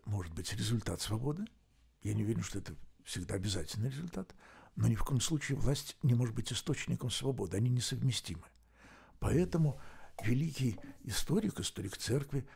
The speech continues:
римокатолик, хотя он был английский лорд, но поскольку у него были немецкие предки, он был римокатолик, лорд Эктон, или Актон, часто говорят.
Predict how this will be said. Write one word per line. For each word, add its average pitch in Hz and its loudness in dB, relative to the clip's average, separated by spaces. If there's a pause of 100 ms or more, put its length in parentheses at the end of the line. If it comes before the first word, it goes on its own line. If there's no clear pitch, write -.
(140)
римокатолик, 175 4
хотя - 0
он 127 6
был 123 -2 (120)
английский 127 2
лорд, 185 -2
но 117 -2
поскольку 123 0
у - -4
него 117 2
были 104 -2
немецкие 143 2
предки, 107 2
он 180 2
был 196 -2
римокатолик, 170 0 (340)
лорд 156 2
Эктон, - 0 (500)
или 170 2
Актон, 95 -6
часто 101 -4
говорят. 92 -4